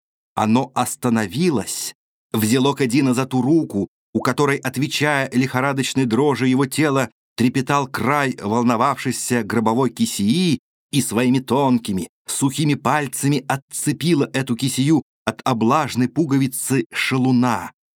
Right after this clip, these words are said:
Потом посмотрела на него с неизъяснимой грустью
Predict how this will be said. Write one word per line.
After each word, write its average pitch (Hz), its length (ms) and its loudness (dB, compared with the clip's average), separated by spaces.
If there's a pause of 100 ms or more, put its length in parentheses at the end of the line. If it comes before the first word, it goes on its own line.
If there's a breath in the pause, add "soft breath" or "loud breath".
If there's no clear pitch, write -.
(180)
Потом 110 380 0
посмотрела 107 720 0
на 107 80 0
него 107 380 2 (260)
с - 180 -10
неизъяснимой 107 1000 2
грустью 156 1000 0